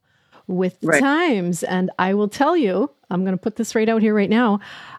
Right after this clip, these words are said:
Speaker 1: I have even been having thoughts over the last two years myself of getting the hell out of Canada.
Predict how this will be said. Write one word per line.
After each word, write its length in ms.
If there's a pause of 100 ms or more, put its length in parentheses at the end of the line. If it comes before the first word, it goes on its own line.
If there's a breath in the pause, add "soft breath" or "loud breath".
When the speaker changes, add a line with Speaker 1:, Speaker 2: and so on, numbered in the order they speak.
(120)
Speaker 1:
I 160
have 200
even 280
been 160
having 320
thoughts 420
over 220
the 100
last 580 (260)
two 160
years 560 (100)
myself 800 (460 loud breath)
of 140
getting 280
the 80
hell 200
out 80
of 80
Canada. 520